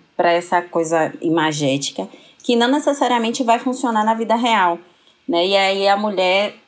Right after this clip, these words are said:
ainda tem esse estereótipo de ter que atender essa necessidade,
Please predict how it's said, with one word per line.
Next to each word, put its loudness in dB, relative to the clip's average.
ainda 2
tem -2
esse -6
estereótipo 0
de -10
ter -2
que -2
atender 0
essa 0
necessidade, -2